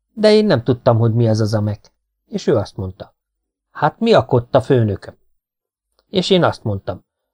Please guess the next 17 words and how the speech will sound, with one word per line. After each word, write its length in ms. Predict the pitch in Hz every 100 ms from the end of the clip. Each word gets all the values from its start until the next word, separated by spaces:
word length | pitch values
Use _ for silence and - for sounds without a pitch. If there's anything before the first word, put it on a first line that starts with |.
| -
"Köszönöm 440 | 240 - 175 165
szépen, 400 | - 160 156 165
jól 260 | 160 107 101
vagyok, 420 | 98 101 - _ _
mert 240 | - 214 -
ilyenkor 360 | 202 185 185
ezt 180 | 131 -
kell 160 | - 98
mondani." 440 | 95 92 90 90 _ _ _ _ _ _ _
Ő 180 | 123 123
pedig 280 | 123 123 120
azt 200 | 117 -
mondta: 380 | 113 110 107 _ _ _ _ _
"Mennyi 340 | 294 196 135
kétszázötvenegy 920 | 127 147 131 - 123 123 120 123 117 -
szer 200 | - 117
nyolcszázhatvannégy?" 1160 | 113 117 - 107 - 107 - 98 98 95 107